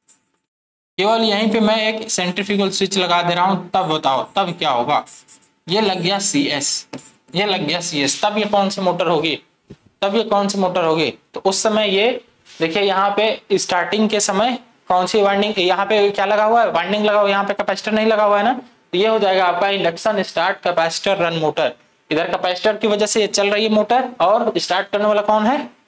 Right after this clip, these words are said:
Winding है, तो induction start capacitor run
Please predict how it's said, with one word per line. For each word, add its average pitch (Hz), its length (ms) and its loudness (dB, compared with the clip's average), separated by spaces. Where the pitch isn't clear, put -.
Winding 175 380 0
है, 240 180 0
तो 196 100 2
induction 185 500 -2
start 220 340 -2
capacitor - 800 -2
run 233 240 0